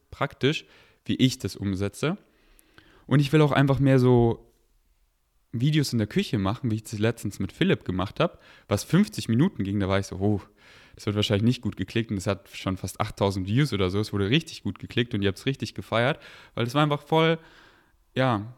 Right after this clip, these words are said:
nice anzugucken, unterhaltsam und einfach mega viel Mehrwert, also mega viel Praxis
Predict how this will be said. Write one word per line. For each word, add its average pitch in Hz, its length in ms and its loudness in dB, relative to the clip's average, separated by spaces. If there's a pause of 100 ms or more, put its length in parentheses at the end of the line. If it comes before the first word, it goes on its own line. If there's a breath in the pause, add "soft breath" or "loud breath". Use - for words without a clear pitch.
(380)
nice 143 260 -2
anzugucken, 170 1040 -2
unterhaltsam 139 680 0
und 123 160 2
einfach 113 220 -2
mega 117 520 0
viel 110 520 -2
Mehrwert, 104 560 0
also 98 220 -4
mega 120 360 -2
viel 104 260 -6
Praxis - 880 -6